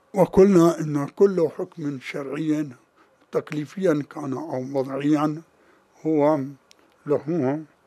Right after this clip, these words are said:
له ملاك وله مقتضي وله الموضوع، فيلزم من ذلك أن يكون لكل حكم أكثر من علة، وهذا لا يرجع إلى معنى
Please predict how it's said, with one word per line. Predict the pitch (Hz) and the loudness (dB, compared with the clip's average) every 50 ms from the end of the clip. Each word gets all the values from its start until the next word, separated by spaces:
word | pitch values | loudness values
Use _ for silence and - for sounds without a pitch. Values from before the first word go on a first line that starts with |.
| _ _ _ _ _ - | _ _ _ _ _ -4
له | 135 135 143 147 135 135 151 160 139 135 135 143 147 143 139 139 160 - _ _ _ _ _ _ - | -2 0 2 2 2 2 0 0 2 0 0 -2 -4 -6 -10 -14 -16 -18 _ _ _ _ _ _ -18
ملاك | 156 175 175 190 170 156 151 156 160 151 - - _ _ _ _ _ _ _ _ _ _ _ - | -16 -14 -12 -4 0 0 2 2 0 -2 -6 -14 _ _ _ _ _ _ _ _ _ _ _ -2
وله | 139 131 131 127 - - | 0 2 2 0 -2 -4
مقتضي | 143 135 120 120 143 151 - - - - 156 147 170 160 160 170 160 147 _ _ _ _ _ _ _ _ - | -6 -6 -2 -2 -2 -2 -4 -2 -2 0 0 0 -2 -6 -8 -8 -12 -16 _ _ _ _ _ _ _ _ -4
وله | 139 131 131 139 131 123 143 151 | 0 0 2 2 0 0 0 0
الموضوع، | 139 139 147 143 139 139 135 151 147 139 131 - - _ _ _ _ _ - - _ _ _ _ | 0 2 2 2 2 4 4 4 4 2 0 -2 -8 _ _ _ _ _ -20 -20 _ _ _ _
فيلزم | _ - 139 135 139 156 175 175 156 165 156 143 | _ 0 2 4 6 6 4 4 2 0 0 0
من | 135 131 131 | -2 -4 -4
ذلك | 139 151 147 151 147 147 143 - - 165 147 151 156 156 156 - - | -4 -2 -2 0 -2 -2 -4 -2 0 0 0 0 -2 -8 -12 -12 -10
أن | 139 131 127 131 | -10 -8 -8 -10
يكون | 147 - - - 170 165 160 135 127 123 | -12 -14 -14 -12 -10 -8 -8 -8 -6 -6
لكل | 127 131 135 131 - - 185 165 143 127 | -6 -6 -8 -8 -8 -10 -10 -10 -10 -12
حكم | - - - 151 - - 156 170 175 156 147 160 160 - _ _ _ - _ _ _ - | -14 -16 -18 -16 -10 -6 0 2 2 4 2 0 -4 -8 _ _ _ -20 _ _ _ -4
أكثر | 180 160 - - - 160 151 151 | -4 -4 -4 -4 -4 -4 -4 -4
من | 147 143 139 131 | -6 -8 -8 -8
علة، | 131 127 - 127 - - - - _ _ _ _ _ _ _ _ _ _ _ _ _ - | -8 -8 -10 -12 -14 -16 -20 -20 _ _ _ _ _ _ _ _ _ _ _ _ _ -6
وهذا | 135 127 107 117 139 156 160 160 160 165 165 160 165 170 - _ _ _ _ _ _ _ | -4 -2 -2 2 2 2 4 4 4 4 2 2 -2 -6 -12 _ _ _ _ _ _ _
لا | 151 143 147 160 | -2 0 2 2
يرجع | 156 160 160 143 139 - 151 143 139 | 4 4 2 2 0 -2 -6 -6 -4
إلى | 135 131 131 127 127 | -4 -2 -2 -2 -2
معنى | 143 160 156 151 151 170 170 147 131 135 147 | -4 -6 -4 -2 0 0 0 0 -2 -6 -8